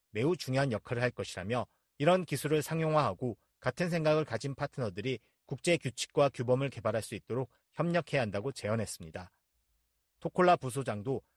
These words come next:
미한 양국은 첨단 기술을 선도하는 강국이라며 양국은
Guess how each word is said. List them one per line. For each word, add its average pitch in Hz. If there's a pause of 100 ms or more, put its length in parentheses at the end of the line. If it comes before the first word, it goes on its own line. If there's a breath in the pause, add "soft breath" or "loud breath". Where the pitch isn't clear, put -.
(120)
미한 170
양국은 123 (220)
첨단 185
기술을 147
선도하는 143
강국이라며 110 (320)
양국은 131